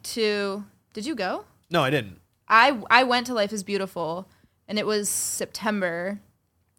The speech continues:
Speaker 1: and this was before my surgery. So, yeah, we were talking, and I remember sitting on the ground with him and one of our friends. They were like,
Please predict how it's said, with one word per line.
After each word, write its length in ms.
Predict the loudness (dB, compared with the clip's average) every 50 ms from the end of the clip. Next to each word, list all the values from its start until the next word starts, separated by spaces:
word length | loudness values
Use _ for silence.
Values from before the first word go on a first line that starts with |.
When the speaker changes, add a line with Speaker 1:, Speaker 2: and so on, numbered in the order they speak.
| _ _ _ _ _ _
Speaker 1:
and 640 | -6 -4 -4 -2 -2 -4 -4 -6 -6 -8 -10 -12 -12 -14 -12 -12
this 140 | -10 -10
was 80 | -8 -8
before 260 | -10 -10 -8 -10 -10 -10
my 80 | -10
surgery. 340 | -10 -12 -12 -12 -14 -14 -12
So, 140 | -10 -10 -8
yeah, 100 | -8 -8
we 120 | -6 -6 -8
were 80 | -6
talking, 480 | 0 0 0 0 0 -4 -8 -10 -12 -12 -14 -20 _ _ _ _ _ _ 0
and 540 | 4 4 6 6 4 2 0 0 -2 -4 4
I 160 | 6 6 8
remember 520 | 8 6 4 4 4 2 2 2 0 -2 -2
sitting 420 | -4 -6 -6 -4 -4 -2 0 0 0
on 120 | 0 0
the 60 | -2
ground 460 | -4 -4 -4 -4 -4 -4 -4 -4 -4
with 160 | -6 -6 -8 -8
him 500 | -10 -8 -6 -6 -6 -6 -6 -6 -8 -10 -10 -10
and 480 | -8 -8 -6 -8 -8 -10 -10 -12 -14 -14 -14
one 160 | -12 -12 -10 -8
of 60 | -6
our 120 | -6 -6
friends. 640 | -6 -8 -10 -10 -8 -6 -4 -4 -4 -4 -6 -8 -10 -14 _ _ _ _ _ _
They 80 | -6 -4
were 100 | -2 0
like, 260 | 0 -2 -2 -6